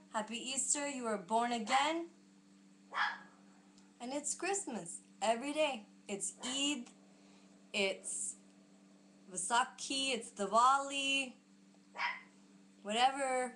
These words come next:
your, is your beautiful sacred day, it's today. Remember that.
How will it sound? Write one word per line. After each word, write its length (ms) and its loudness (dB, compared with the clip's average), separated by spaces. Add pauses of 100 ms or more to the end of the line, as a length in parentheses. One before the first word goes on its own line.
your, 160 0
is 200 0
your 120 0
beautiful 420 -4
sacred 480 0
day, 480 2
it's 240 -4
today. 460 0 (380)
Remember 520 -2
that. 300 0